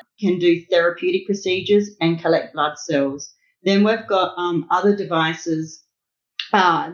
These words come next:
that, you know, can expand cells as well. You know, we've got software solutions to help make the, the stem cell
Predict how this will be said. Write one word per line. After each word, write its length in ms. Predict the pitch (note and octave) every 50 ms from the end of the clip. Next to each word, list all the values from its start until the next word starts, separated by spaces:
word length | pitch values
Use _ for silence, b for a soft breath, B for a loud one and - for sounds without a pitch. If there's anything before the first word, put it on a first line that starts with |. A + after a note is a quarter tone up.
| E3
that, 180 | F#3 F3+ - F3
you 160 | F3 F#3 F3
know, 120 | E3+ E3 E3+ -
can 140 | - F3 D#3+
expand 640 | C3+ - - - - - F3 F3+ F3 F#3 G3+ G3+
cells 580 | G3+ - G3 F#3 F#3+ G3+ G3+ G#3 G#3+ G#3+ G#3 - -
as 240 | F3 F3 F3 D#3+ D#3
well. 480 | D#3+ E3+ E3+ E3+ F3 F3+ F#3 F3+ F3 - -
You 180 | E3+ E3+ F3
know, 160 | F3 F3 E3+ D#3+
we've 240 | F3 E3+ E3+ E3+
got 180 | - E3+ - -
software 520 | - - - A#3+ A#3+ A#3 A#3 - G3 F3+
solutions 580 | E3+ - - D#3+ D#3 D#3+ D#3+ D#3+ - E3 D#3+ -
to 100 | - E3
help 220 | D#3+ F3+ E3+ -
make 300 | - F3 E3+ D#3+ - -
the, 360 | - E3 E3 D#3+ E3 E3 E3 E3 _ _ _ _ _ _ _ - - _ _
the 220 | E3+ D#3+ F3 F3 E3+
stem 460 | E3+ - - - - E3+ E3+ F3 F3
cell 500 | E3+ - F3 E3 E3 E3 E3 E3 D#3